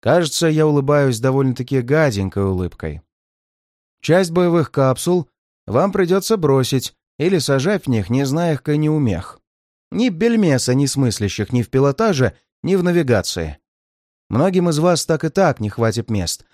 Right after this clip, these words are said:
но это ладно, дело ваше. Треть из вас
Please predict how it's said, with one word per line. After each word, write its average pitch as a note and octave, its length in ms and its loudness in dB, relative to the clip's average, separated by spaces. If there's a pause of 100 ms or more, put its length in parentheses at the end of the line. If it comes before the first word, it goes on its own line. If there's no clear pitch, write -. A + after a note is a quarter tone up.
(220)
но C4+ 100 0
это C#4 160 0
ладно, F#2+ 300 2
дело D#3+ 300 0
ваше. G#2+ 440 -4 (960)
Треть F3+ 300 2
из F3 140 -2
вас C3+ 340 0